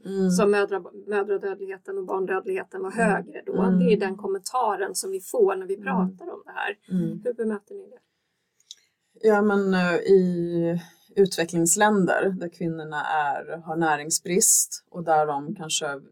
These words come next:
Speaker 1: eh, svalt som barn och där skelettet inte har formats normalt som det är tänkt.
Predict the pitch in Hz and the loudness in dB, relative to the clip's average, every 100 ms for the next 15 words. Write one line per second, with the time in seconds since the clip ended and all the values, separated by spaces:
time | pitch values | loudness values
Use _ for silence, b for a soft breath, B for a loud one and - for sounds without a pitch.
0 | _ _ - 170 156 143 - - 127 180 | _ _ -14 -10 -10 -10 -6 2 4 4
1 | - - 180 165 160 165 196 202 - 156 | 2 -6 -4 0 2 2 0 -2 -4 -12
2 | 156 135 139 - 156 160 - 160 156 160 | -4 -2 0 -2 -4 -4 -10 -6 -8 -8
3 | 156 151 156 151 147 170 - - - - | -12 -6 -6 -6 -6 -6 -2 0 -2 -2
4 | 156 147 - 190 - - 165 151 139 - | -6 -2 0 0 -4 -12 -10 -8 -8 -6
5 | 165 208 - | -6 -8 -12